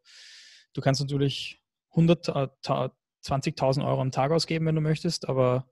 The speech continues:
auch nur einen Euro am Tag, was eben dreißig Euro im Monat sind. Und wenn man sich das da mal überlegt, man um einen Euro am Tag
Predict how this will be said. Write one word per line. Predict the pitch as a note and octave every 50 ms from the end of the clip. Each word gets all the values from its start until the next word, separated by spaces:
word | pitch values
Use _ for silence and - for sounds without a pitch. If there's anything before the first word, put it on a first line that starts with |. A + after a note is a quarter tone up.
| _ _ _ _ -
auch | C3+ C3 C#3 - - - _
nur | - D3 D3 D#3 - -
einen | C3+ C3 C3 D3 D3+
Euro | - C3 C3 C3+ C#3 C#3
am | C3+ B2+ B2+
Tag, | - - C3 B2 A#2 B2+ -
was | C3+ -
eben | C3 B2+ B2
dreißig | - - - - - - C#3+
Euro | C#3 B2 C3
im | C3
Monat | C3 B2+ C3+ C#3+ C#3+ B2+
sind. | - - B2+ C#3 E3 -
Und | _ _ _ - - - - - - - - _ _ -
wenn | C#3 C3
man | D3
sich | C3+ D#3 -
das | - D3 -
da | - D3+
mal | D3 C#3+ C#3+ C#3 C#3 C#3 C#3 C3 B2+
überlegt, | D3+ D3 C#3+ C#3 C3 C#3 D#3+ - - -
man | - C#3 C#3 C#3 C3+ C3+ C3+ C3+ B2+ C3 - _
um | - D3 C#3 C#3
einen | - F#3 C3+ C#3 D#3+ E3 D3+
Euro | C#3 C#3+ C#3+ D3
am | D3 C#3+
Tag | C#3+ - B2+ B2 C3+ D#3+ F3 - _